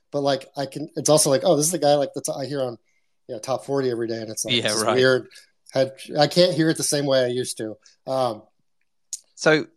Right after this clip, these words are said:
Speaker 2: this is
Speaker 1: Yeah.
Speaker 2: a good moment, and we're at forty-five minutes, so I, I wanna be respectful of your time, Jake. Are you cool for a little bit longer?
Speaker 1: Yeah, totally.
Speaker 2: Great. So, um, this now is a good opportunity, I think, to segue into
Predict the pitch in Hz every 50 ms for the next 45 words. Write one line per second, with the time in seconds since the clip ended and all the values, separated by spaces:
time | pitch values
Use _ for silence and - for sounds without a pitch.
0 | _ _ _ - - - - 190 196 - - 226 190 214 196 156 180 160 160 151
1 | 135 123 113 - 131 135 135 - - _ _ - 95 - 147 139 147 165 151 151
2 | - - 151 135 - 127 - 127 123 107 127 120 113 80 - - - 110 113 90
3 | 78 120 127 131 123 135 123 113 127 127 107 - - 135 127 - - 117 107 104
4 | 113 110 107 - - 117 110 104 - 123 139 _ - 113 123 123 - - 151 147
5 | 139 - 160 143 139 _ _ - 127 - 147 - - 143 151 147 180 196 - _
6 | _ _ _ - - 131 131 131 120 113 - 123 117 110 110 101 90 - _ _
7 | _ _ - - 131 117 107 - - - _ _ - - - 156 143 143 127 -
8 | _ _ _ _ _ _ _ _ _ - 139 143 143 143 143 143 143 143 143 143
9 | _ _ _ _ _ _ _ _ - - _ _ _ _ _ - - _ _ -
10 | 160 147 - - - - _ _ _ _ _ _ _ _ _ _ _ _ 135 139
11 | 139 143 139 123 107 - _ - 135 120 123 104 123 117 113 - - - - 120
12 | 107 104 - 117 110 107 - - - 127 117 - - - - - 107 - - 120
13 | 113 101 - 104 107 104 - - 123 123 127 127 117 - - - 95 95 - -